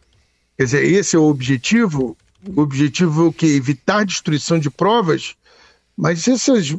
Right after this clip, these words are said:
se essas armas já saíram de lá, o interesse é ir atrás das armas. Eu acho que esse é o problema. O Exército não tem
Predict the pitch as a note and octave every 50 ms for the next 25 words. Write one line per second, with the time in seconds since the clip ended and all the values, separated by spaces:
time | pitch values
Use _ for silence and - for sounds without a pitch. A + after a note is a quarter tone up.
0 | - _ - - - G#3 G#3+ - - C4+ F#3+ C#3 F#3 G#3+ F#3 F3 G3 D3+ C3 C3
1 | F#3 F3 - - D3+ C#3+ C3+ D#3 F#3 G3 F#3+ E3+ D3 B2 C3+ B2 C3+ D#3 - C4
2 | B3 - _ _ _ _ _ _ _ _ _ _ _ - A3 E3 G3+ A3 - G3
3 | F3+ F#3+ A#3+ B3 - D#4+ E4 E4+ F#4 G4 F#4 - - E4+ F4+ F4+ C#4+ C#4 C4 D#3
4 | C3 D3 D3+ D#3+ C3+ B2+ B2 A2 - - - - E3 - A#2+ A#2+ A#2+ B2 B2+ C#3+
5 | C#3 - - A#3 G3 _ - - G#3+ G#3+ A3 A3 G#3+ G#3 G3+ F3+ E3 - _ _
6 | - - _ _ _ _ _ _ _ _ _ - - - - A3 - - B3 A#3+
7 | - - B3+ A3+ A#3 G#3+ F3 E3 E3 D#3 D3+ C#3+ C#3 C#3+ D3+ D#3 D#3 D3 B2+ C#3+
8 | G3+ A3 F#3+ - G3+ F3+ F#3 A3 B3+ B3 - - - F3+ E3 E3 F3+ G#3+ A3